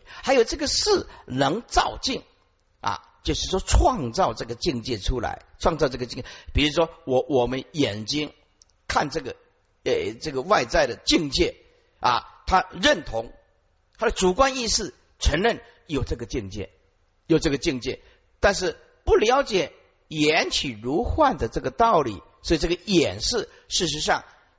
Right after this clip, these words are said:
是离尘无自体性的，眼是因境而有，如果境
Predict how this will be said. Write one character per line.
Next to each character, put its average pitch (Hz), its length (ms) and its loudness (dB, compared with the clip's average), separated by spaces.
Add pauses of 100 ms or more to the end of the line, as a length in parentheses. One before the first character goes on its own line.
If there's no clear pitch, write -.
是 143 280 2
离 127 240 -4
尘 170 220 2
无 160 140 -2
自 196 200 -2
体 110 180 -2
性 143 240 -4
的， 113 140 -4 (300)
眼 143 420 4
是 220 220 -2
因 269 300 -4
境 311 300 4
而 196 200 4
有， 120 360 -2 (300)
如 233 160 0
果 220 140 4
境 269 600 4